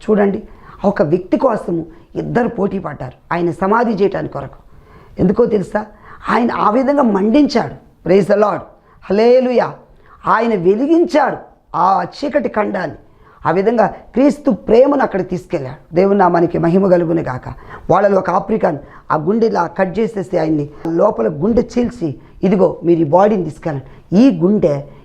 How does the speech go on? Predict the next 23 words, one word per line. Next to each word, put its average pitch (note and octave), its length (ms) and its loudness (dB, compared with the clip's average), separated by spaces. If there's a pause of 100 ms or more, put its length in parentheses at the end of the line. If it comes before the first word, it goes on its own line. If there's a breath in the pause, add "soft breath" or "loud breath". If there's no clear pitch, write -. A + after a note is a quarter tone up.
ఇక్కడ C4 400 0
మండించాడు G3+ 880 -4
కాబట్టి D#3+ 560 -2
మేము G3+ 240 2
ఇక్కడ G3 260 -2
భూస్థాపన E3+ 500 -2
చేస్తామని. B2+ 460 -8 (460 soft breath)
ప్రభు F3+ 220 0
నామానికి F#3 460 -2
మహిమ. F3 400 -4 (380 loud breath)
ఈరోజు G#3+ 460 2
ఆ D#3+ 140 4
విధంగా G#3+ 540 0 (300 loud breath)
నీ D#3+ 120 4
దీపము F3+ 640 2 (240 loud breath)
వెలిగించేదిగా G#3 720 2
ఉండాలి. C#3+ 300 -6
దేవుని G3+ 300 2
నామానికి F#3 380 2
మహిమ. F3 400 2 (300 loud breath)
మేడగదిలో G3+ 600 2
అనేక B3+ 480 0
దీపాలు. E3+ 540 -6